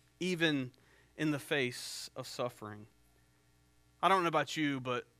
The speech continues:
man, I, I long for God to return and to restore all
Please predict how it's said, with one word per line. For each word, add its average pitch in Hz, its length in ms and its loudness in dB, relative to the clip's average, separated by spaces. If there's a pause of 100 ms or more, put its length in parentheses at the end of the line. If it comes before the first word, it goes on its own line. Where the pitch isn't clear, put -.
(160)
man, 143 200 2
I, 156 120 8 (140)
I 151 80 6
long 139 600 0 (680)
for 127 460 0 (340)
God 139 460 8 (220)
to - 140 -8
return 120 680 -6 (840)
and - 120 -6
to 156 120 -4
restore 151 920 0 (400)
all 160 520 2